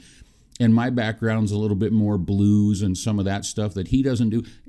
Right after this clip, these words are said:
Bottom line, we ended up having just a great conversation as two complete strangers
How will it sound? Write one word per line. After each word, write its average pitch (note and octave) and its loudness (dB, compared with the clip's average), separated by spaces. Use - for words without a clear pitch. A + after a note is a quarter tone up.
Bottom C#3 4
line, A#2 0
we C#3 2
ended A#2+ 2
up G2+ -4
having A2 0
just G2 -4
a G2+ -2
great A2 -2
conversation G#2 -4
as F2+ -2
two C#3+ -2
complete A#2 -2
strangers F#2 -2